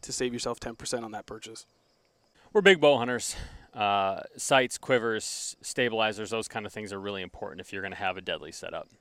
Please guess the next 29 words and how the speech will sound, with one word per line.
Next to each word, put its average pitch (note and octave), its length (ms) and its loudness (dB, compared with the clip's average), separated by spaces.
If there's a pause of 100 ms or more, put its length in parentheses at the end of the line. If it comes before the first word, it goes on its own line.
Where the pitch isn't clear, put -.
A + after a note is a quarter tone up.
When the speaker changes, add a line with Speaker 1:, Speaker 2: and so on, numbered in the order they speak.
(180)
Speaker 2:
Um, D#2+ 460 -14
and G2 160 -10
so F#2+ 340 -4 (440)
we've C#3+ 200 2
tried A#2+ 300 4
a F2+ 100 -2
lot A2+ 260 6
of G#2+ 100 -2
different A2 260 -4
companies G#2+ 460 -6
in G2 180 -12
the F#2+ 80 -8
industry, B2 680 -2
and G2+ 280 -6
we've A2 220 -6
kind A2 160 -8
of - 80 -12
figured G2 300 -8
out F#2 160 -2
that - 100 -8
we G2+ 80 -12
really G2 280 -6
like F2+ 220 -4
Redline F2+ 600 -6
gear F2 320 -8
the E2+ 120 -14
best. E2 400 -6
So, E2+ 280 -10
um, E2+ 440 -10